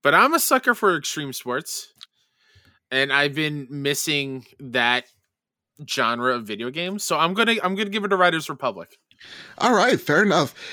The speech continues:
Speaker 2: And yeah, the one thing that I, I've heard so much about Riders Republic is the sense of, like, this is the Forza Horizon of extreme
Speaker 1: Yes.
Speaker 2: sports.
Speaker 1: And for what I played, that is exactly what it is.
Speaker 2: All right, there
Speaker 1: It's
Speaker 2: you
Speaker 1: awesome.
Speaker 2: go. The system isn't broken. Uh, it's,
Speaker 1: Congratulations,
Speaker 2: it works,
Speaker 1: Riders.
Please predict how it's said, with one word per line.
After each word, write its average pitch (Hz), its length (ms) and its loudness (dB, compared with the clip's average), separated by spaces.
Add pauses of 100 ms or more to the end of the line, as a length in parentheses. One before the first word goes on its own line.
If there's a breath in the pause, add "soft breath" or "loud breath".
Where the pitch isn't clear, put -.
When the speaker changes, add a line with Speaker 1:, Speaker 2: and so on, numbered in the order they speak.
(140 loud breath)
Speaker 2:
And 160 160 4
yeah, 180 200 4
the 135 160 0
one 160 220 4
thing 233 180 2
that 147 240 4
I, 123 240 2
I've 120 200 2
heard 143 280 -2
so 110 240 -2
much 110 220 -2
about 117 240 -2
Riders 113 320 -4
Republic 117 580 -8
is 113 140 -4
the 107 60 -10
sense 113 320 -4
of, 110 100 -6
like, 101 240 -4 (460 loud breath)
this 160 260 4
is 143 260 2
the 120 120 2
Forza 123 420 -2
Horizon 104 600 -2
of 92 520 -8
extreme 135 260 0
Speaker 1:
Yes. 85 140 -4
Speaker 2:
sports. - 480 -6
Speaker 1:
And 180 120 0
for 208 100 -2
what 208 180 6
I 208 60 6
played, 196 380 4
that 160 160 2
is 151 260 -6
exactly 127 480 -4
what 110 180 -8
it 101 140 -12
is. - 340 -16 (280)
Speaker 2:
All 113 100 0
right, 214 220 0 (180)
there 120 80 -2
Speaker 1:
It's 139 60 2
Speaker 2:
you 120 60 2
Speaker 1:
awesome. 170 240 0
Speaker 2:
go. - 40 -20 (460 soft breath)
The 131 80 0
system 147 360 0
isn't 139 220 0
broken. 160 300 0
Uh, 120 160 -12
it's, - 80 -20
Speaker 1:
Congratulations, 127 680 0
Speaker 2:
it - 20 -4
works, 92 160 -4
Speaker 1:
Riders. - 260 -10